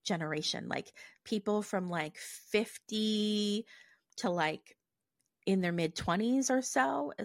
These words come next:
most tattooed generations ever. Like, more often than not, like, you, you'll know people that are tattooed. It's not like it's just for those people. It's, like, all kinds of people, your therapist, the person that serves your coffee,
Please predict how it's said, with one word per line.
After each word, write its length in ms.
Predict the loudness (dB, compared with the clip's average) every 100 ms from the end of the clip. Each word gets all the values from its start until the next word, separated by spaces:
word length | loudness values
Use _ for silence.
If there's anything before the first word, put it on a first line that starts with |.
| -4
most 520 | 2 2 2 0 -4
tattooed 580 | 0 0 0 -2 -2 -2
generations 800 | -2 -2 -2 -2 -2 -2 -4 -6 -6
ever. 640 | 0 2 0 -6 -6 -6 -6 -14 -14 -12 -12 0
Like, 200 | 0 0 -8 _
more 260 | 2 4 4
often 280 | 2 -2
than 100 | -2
not, 160 | 0 0
like, 220 | 0 0
you, 220 | 2 2 2
you'll 280 | 0 2 6
know 240 | 6 4
people 340 | 2 -4 0 0
that 140 | 0
are 120 | -2
tattooed. 500 | -6 -8 -6 -4 -2
It's 180 | -2 0
not 240 | 0 0
like 180 | -2 -2
it's 220 | -4 -6
just 480 | -4 -4 -4 -8 -10 -20 -20 _ _ _ _ _
for 180 | -4 -2
those 380 | 0 0 -2 -6
people. 460 | -8 -8 -8 -10 -10 -8
It's, 220 | -4 -4
like, 280 | -4 -6 -10 _ _ _ _ _ _ _ _
all 160 | 2 2
kinds 320 | -2 -4 -4
of 100 | -10
people, 360 | -12 -10 -10 -10
your 180 | -6 -6
therapist, 720 | -2 -2 -2 -4 -4 -4 -4 -8 -18 -12
the 80 | -8
person 320 | -4 -4 -2
that 160 | -6 -6
serves 280 | -6 -6 -4
your 120 | -8
coffee, 640 | -4 -4 -4 -8 -10 -10